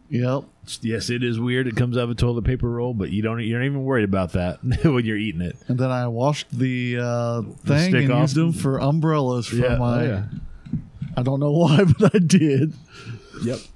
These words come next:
Speaker 1: 'Cause I was that kid.
Speaker 2: Yeah, that's right. Orange push-ups, my second pick. Kenny, let's go to you for your second pick. What are you gonna go with?
Speaker 1: Uh, oddly enough, I only eat, and I only have, like,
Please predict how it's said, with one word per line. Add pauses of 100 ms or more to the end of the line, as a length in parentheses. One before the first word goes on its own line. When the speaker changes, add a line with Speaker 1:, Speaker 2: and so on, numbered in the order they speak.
(380)
Speaker 1:
'Cause
I
was
that
kid.
Speaker 2:
Yeah,
that's
right.
Orange
push-ups,
my
second
pick.
Kenny,
let's
go
to
you
for
your
second
pick.
What
are
you
gonna
go
with?
Speaker 1:
Uh,
oddly
enough,
I
only
eat,
and
I
only
have,
like,